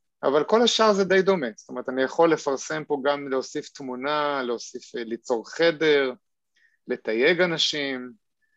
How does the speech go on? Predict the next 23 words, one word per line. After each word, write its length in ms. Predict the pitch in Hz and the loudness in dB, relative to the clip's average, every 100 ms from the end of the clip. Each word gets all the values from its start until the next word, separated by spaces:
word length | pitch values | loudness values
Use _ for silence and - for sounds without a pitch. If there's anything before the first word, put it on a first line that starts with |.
| _ _ _ 113 | _ _ _ -12
אה, 800 | 113 110 110 107 107 107 107 107 107 107 107 _ _ _ _ _ _ _ _ _ - | -8 -8 -8 -10 -10 -14 -16 -20 _ _ _ _ _ _ _ _ _ _ _ _ -8
לעשות 360 | 107 - 117 - | -8 -6 -10 -2
צ'ק 280 | 147 147 156 | 0 0 -2
אין, 180 | 143 135 | -2 0
כל 140 | 131 | 2
הדברים 380 | 127 110 113 110 | 2 2 -2 -2
האלה, 400 | 131 165 160 156 - _ _ _ _ - | 0 0 0 -2 -6 _ _ _ _ -10
אה, 200 | 120 123 | -4 0
אז 160 | 123 123 | 0 -2
יש 120 | 160 | -4
פה 120 | - 160 | -4 -2
כל 100 | 170 | -2
מיני 240 | 175 175 | -2 -6
דברים 340 | 147 156 165 156 _ | -4 -4 -6 -10 _
שהם 220 | - 123 | -12 -8
יכולים 280 | 120 131 131 | -2 0 2
להיות 200 | 131 127 | 2 2
רלוונטיים, 720 | 113 107 139 160 160 175 180 175 - - _ _ - | 0 2 0 -2 0 -2 -2 -8 -18 -20 _ _ -2
אה, 460 | 131 131 135 135 131 135 131 _ _ _ _ _ _ _ 143 | 2 4 4 2 0 -4 -14 _ _ _ _ _ _ _ -6
אז 120 | 127 | -6
זה 220 | 123 175 | -4 -2
לגבי 420 | 185 151 139 143 | 0 -2 0 -2
קבוצות, 520 | - 110 - 185 214 | -4 -12 -6 -4 -4